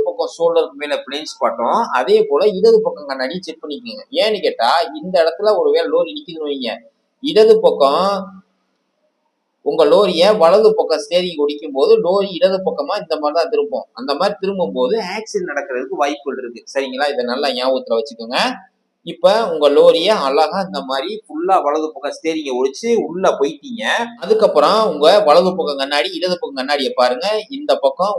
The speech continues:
ஓரளவு கேப் கரெக்டா இருக்கான்னு, அதாவது ரெண்டு பக்கட்டும் ஒரே மாதிரி இருக்கணும்னு அவசியம் கிடையாது. ஒரு பக்கம் கூடவே இருக்கலாம், ஒரு பக்கம் குறைச்சு இருக்கலாம். சரிங்களா? இந்த மாதிரி இருந்தாலும் ஒண்ணும் பிரச்சனை இல்லை.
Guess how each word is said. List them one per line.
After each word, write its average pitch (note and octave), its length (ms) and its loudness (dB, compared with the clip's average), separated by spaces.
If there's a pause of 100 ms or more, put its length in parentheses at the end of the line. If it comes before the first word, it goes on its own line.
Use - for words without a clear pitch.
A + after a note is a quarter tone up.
ஓரளவு C#3+ 340 2 (160)
கேப் D#3 260 2 (100)
கரெக்டா B2 360 0
இருக்கான்னு, A#2+ 380 -4
அதாவது C#3 460 2
ரெண்டு F3 380 -4
பக்கட்டும் F3+ 480 -2
ஒரே D3+ 240 0 (200)
மாதிரி E3 220 -2
இருக்கணும்னு C#3+ 400 -6
அவசியம் C#3+ 380 -4
கிடையாது. C3 280 0 (200)
ஒரு D3 200 2
பக்கம் D#3+ 300 -6
கூடவே D#3+ 320 0
இருக்கலாம், E3+ 400 -2 (400)
ஒரு E3+ 220 4
பக்கம் G#3 340 2 (460)
குறைச்சு D3+ 380 2
இருக்கலாம். A#2+ 360 -2 (140)
சரிங்களா? C#3+ 360 0
இந்த D#3+ 220 0
மாதிரி F#3+ 180 -2
இருந்தாலும் E3 300 0
ஒண்ணும் D#3+ 180 -8
பிரச்சனை C#3+ 320 -4
இல்லை. F3 160 -2